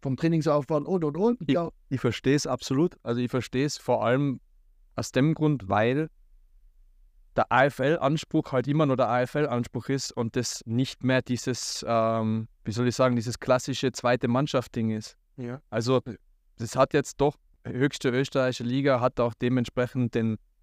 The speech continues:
Speaker 2: das Mindset und, und auch den Aufwand hinter sich, wer-, wohingegen diese Raiders drei oder Division drei Mannschaft im Grunde die neue Zweiermannschaft ist,
Speaker 1: Ja.
Speaker 2: wenn man's so sieht. Und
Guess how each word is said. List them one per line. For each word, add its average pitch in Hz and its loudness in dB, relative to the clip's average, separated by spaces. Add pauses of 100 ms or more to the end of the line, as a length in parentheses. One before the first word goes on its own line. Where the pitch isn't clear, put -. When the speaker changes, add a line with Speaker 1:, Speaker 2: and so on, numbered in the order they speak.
(580)
Speaker 2:
das 113 -2
Mindset 127 2
und, 117 0
und 110 0
auch 113 0 (260)
den 113 0
Aufwand 127 2
hinter 120 -2
sich, 123 -2
wer-, 120 2
wohingegen 127 2
diese 120 -4
Raiders 120 0
drei 120 0
oder 117 0
Division 117 -4
drei 120 2
Mannschaft 139 0 (440)
im 110 -4
Grunde 143 2
die 117 0
neue 123 2
Zweiermannschaft 113 0
ist, - -20 (300)
Speaker 1:
Ja. 117 2
Speaker 2:
wenn 113 2
man's 110 -2
so 117 2
sieht. 117 -2
Und 110 -2